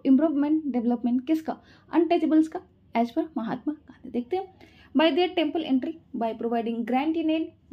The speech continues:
by earmarking ha-, funds for their socio-economic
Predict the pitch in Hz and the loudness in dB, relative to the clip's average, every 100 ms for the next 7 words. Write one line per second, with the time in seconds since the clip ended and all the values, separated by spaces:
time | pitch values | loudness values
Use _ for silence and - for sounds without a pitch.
0 | 269 320 - 330 440 381 240 240 277 - | 0 0 -2 -2 0 0 0 0 -4 -4
1 | 262 - - 262 311 320 - 247 240 233 | -10 -10 -14 -2 0 0 -4 -6 -4 -2
2 | 240 240 254 254 302 302 285 285 | -2 -2 -6 -4 -6 -2 -2 0